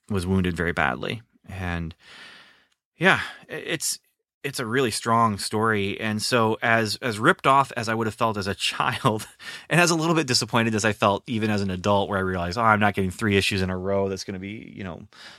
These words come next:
three done-in-ones or a, or a long story arc or something like that." So you get a middle chapter of that Legends thing. But, uh, with the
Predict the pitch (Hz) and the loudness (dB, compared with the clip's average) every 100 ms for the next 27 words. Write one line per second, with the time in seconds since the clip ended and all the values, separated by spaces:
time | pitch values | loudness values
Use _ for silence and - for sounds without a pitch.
0 | - - 123 117 104 104 107 113 110 104 | -16 -4 2 4 4 4 4 4 4 2
1 | 95 92 90 - - - - _ _ - | 0 -2 -4 -8 -10 -12 -18 _ _ -12
2 | 95 101 104 101 98 92 - 110 101 95 | -4 2 4 4 2 -4 -4 2 2 2
3 | 87 95 92 92 87 87 87 - - - | 0 -4 -4 -6 -4 -2 -2 -6 -12 -18
4 | - - - 101 92 90 101 110 98 - | -14 -4 0 2 2 2 6 6 4 4
5 | 95 95 95 90 90 - 95 98 92 87 | 2 2 0 0 0 0 -2 -2 -4 -6
6 | - 92 87 85 _ _ _ _ _ _ | -6 -6 -6 -12 _ _ _ _ _ _
7 | - 107 87 101 95 - 95 90 95 107 | -8 -4 4 4 4 2 2 2 2 0
8 | - - - - - _ 110 113 107 104 | -2 -16 -20 -20 -20 _ -4 0 0 0
9 | 101 | -4